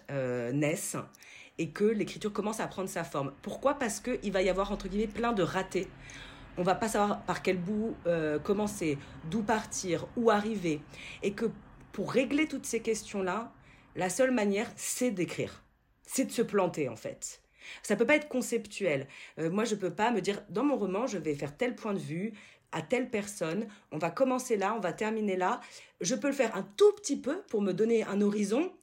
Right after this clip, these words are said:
mais la seule manière de vraiment, euh, parvenir à trouver la forme, ça va être en écrivant et en voyant ce qui fonctionne et ce qui fonctionne pas. Donc, je ne peux pas, entre guillemets, faire d'abord toutes mes recherches, tout le plan,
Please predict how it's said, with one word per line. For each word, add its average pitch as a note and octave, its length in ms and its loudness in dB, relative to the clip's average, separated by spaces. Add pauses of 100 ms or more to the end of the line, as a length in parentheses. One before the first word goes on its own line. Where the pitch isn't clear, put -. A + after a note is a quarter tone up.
(400)
mais G#3+ 280 6
la G3 160 -2
seule D#4+ 180 -2
manière C4 320 2
de F3 80 0
vraiment, B3+ 800 4
euh, E3+ 200 4
parvenir G3 440 -2
à F3 60 -4
trouver F3+ 240 -6
la E3+ 100 0
forme, C4+ 180 -4
ça G#3+ 140 -6
va F3+ 120 2
être - 160 -4 (100)
en D#3 180 -2
écrivant G#3 540 -2 (680)
et E3+ 120 0
en F3+ 80 4
voyant G#3+ 280 2
ce C#4 80 -2
qui G#3 120 -8
fonctionne G#3+ 320 -2
et G3+ 60 -2
ce G3+ 80 -8
qui F#3+ 100 -14
fonctionne F#3+ 400 -6
pas. B2+ 180 -6 (460)
Donc, B3 280 0 (200)
je F3 100 0
ne G#3 120 2
peux A3 160 4
pas, C4 340 0 (560)
entre E3 240 -4
guillemets, G#3 240 0
faire F#3+ 140 -2
d'abord E3+ 260 2
toutes - 180 -8
mes G#3 80 0
recherches, G3+ 540 -2
tout D4 140 4
le A3 120 4
plan, G#3 300 0